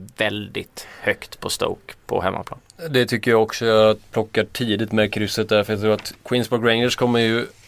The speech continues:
Speaker 2: de kommer sjunka ne-, sjunka väldigt, väldigt djupt. De kommer
Speaker 1: Ja.
Speaker 2: försvara sig och de är ju otroligt nöjda med ett kryss i den här matchen.
Speaker 1: Absolut.
Speaker 2: Borta på Britannia, det är ingen, det är ingen enkel match alls.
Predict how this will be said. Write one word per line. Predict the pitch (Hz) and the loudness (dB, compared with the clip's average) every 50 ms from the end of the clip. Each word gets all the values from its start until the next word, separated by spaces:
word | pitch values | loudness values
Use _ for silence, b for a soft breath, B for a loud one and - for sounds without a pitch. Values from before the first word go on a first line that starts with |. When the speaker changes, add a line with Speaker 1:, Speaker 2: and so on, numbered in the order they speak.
| - - - | -20 -10 -2
Speaker 2:
de | - 151 139 | 2 2 2
kommer | - 147 135 131 | 4 4 2 2
sjunka | - - 131 123 110 - - 120 | 4 4 4 2 2 2 2 2
ne-, | 113 113 117 120 - | 2 2 0 0 0
sjunka | - 147 135 120 - 120 110 | 0 0 0 2 2 2 2
väldigt, | 110 107 104 101 101 | 2 2 0 0 0
väldigt | 104 101 95 98 | 0 0 0 0
djupt. | 98 98 95 - - - - 123 | -2 -2 -4 -6 -10 -12 -8 -4
De | 120 113 | -4 -4
kommer | - 107 123 120 | -2 0 2 2
Speaker 1:
Ja. | 107 | 4
Speaker 2:
försvara | 107 - - 113 107 104 104 101 | 4 2 4 4 6 6 4 4
sig | - 113 107 104 | 2 0 0 0
och | 104 98 104 | 0 0 0
de | 117 120 120 120 120 | 2 2 2 2 0
är | 113 | 0
ju | 110 | -2
otroligt | 107 107 110 - 135 131 123 110 98 | -2 -4 -4 -2 -2 0 0 0 0
nöjda | 104 104 101 98 95 95 | 2 0 0 0 0 -2
med | 95 90 | -4 -4
ett | - | -4
kryss | - 101 95 - - | -4 -4 -4 -2 -4
i | 98 | -4
den | 95 | -4
här | 90 92 | -4 -4
matchen. | 92 95 - - - - - B B B B | -4 -6 -6 -6 -8 -8 -10 B B B B
Speaker 1:
Absolut. | - 185 - - - 120 | -2 -2 -2 -2 -2 0
Speaker 2:
Borta | 110 107 - - 233 | 0 0 2 0 -2
på | 208 117 | -2 -2
Britannia, | 104 107 98 - - 101 98 98 104 104 101 | -2 -4 -4 -2 0 0 0 2 2 0 0
det | 98 104 | 0 0
är | 101 | -2
ingen, | 101 101 98 95 92 92 92 98 104 107 | -2 -2 -2 -4 -4 -6 -6 -8 -8 -6
det | 107 101 | -2 -2
är | 101 | 0
ingen | 101 104 98 | 0 0 0
enkel | 98 95 92 - 101 95 | 0 -2 -4 -6 -6 -6
match | 95 92 92 - - 101 | -4 -4 -4 -4 -2 -2
alls. | 95 98 98 - - - - | -2 -2 -2 -6 -10 -12 -12